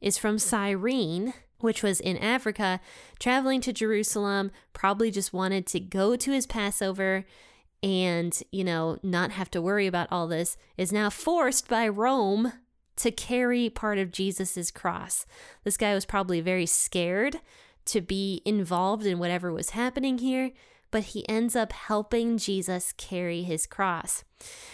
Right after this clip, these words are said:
And I was reading the Enduring Word commentary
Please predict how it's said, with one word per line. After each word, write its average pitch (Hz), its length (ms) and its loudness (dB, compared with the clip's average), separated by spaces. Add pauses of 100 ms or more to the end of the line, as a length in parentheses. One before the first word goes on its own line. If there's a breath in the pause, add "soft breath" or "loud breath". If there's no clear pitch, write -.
(240 loud breath)
And 196 260 0
I 202 140 2
was 202 160 0
reading 247 340 0
the 196 280 -2
Enduring 190 540 0
Word 180 400 -2
commentary 185 760 -2